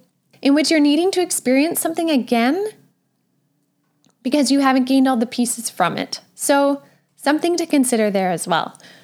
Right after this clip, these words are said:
Okay, I hope that helps explain it. Again, it is a very frustrating thing to go through that and, and to question it. I get frustrated, I think, almost all the time when that happens. It,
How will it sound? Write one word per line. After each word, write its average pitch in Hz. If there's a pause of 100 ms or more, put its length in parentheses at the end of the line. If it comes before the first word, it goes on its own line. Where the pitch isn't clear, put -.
(500)
Okay, 254
I 277
hope 359
that 440
helps 381
explain 285
it. -
Again, 285
it 294
is 339
a 440
very 381
frustrating 277
thing 233 (680)
to 262 (260)
go 302
through 269
that 160
and, 240 (140)
and 247
to 254
question 254
it. 427 (1080)
I 247
get 269
frustrated, 262
I 262
think, 247
almost 226
all 208
the 208
time 208
when 262
that 285
happens. 302
It, 214